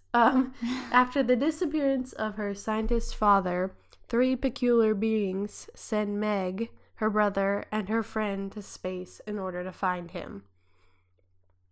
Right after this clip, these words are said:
Speaker 1: So Meg, her brother Charles Wallace,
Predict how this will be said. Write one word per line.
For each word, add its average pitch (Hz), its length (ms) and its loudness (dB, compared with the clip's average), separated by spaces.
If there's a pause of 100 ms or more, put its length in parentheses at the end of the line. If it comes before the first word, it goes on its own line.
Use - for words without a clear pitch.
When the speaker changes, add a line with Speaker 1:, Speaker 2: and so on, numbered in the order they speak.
(340)
Speaker 1:
So 196 600 -4 (320)
Meg, 226 400 -4
her 208 160 -4
brother 196 320 -4
Charles 185 420 -10
Wallace, 233 580 -2